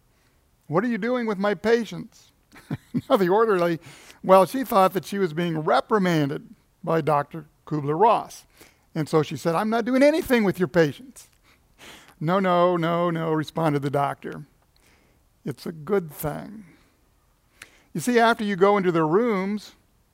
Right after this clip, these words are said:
they're at peace. So I just want to know, what are you doing with my patients?" "I just talk to them," the orderly said.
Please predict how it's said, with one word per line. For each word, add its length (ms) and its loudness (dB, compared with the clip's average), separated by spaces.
they're 320 -4
at 140 -4
peace. 720 -12
So 200 -6
I 80 2
just 220 -2
want 120 -4
to 60 -2
know, 180 0
what 240 -2
are 220 2
you 180 -6
doing 300 -2
with 160 -8
my 160 -6
patients?" 720 -10
"I 100 -2
just 200 -14
talk 300 -8
to 80 -10
them," 380 -6
the 140 -6
orderly 420 -6
said. 440 -16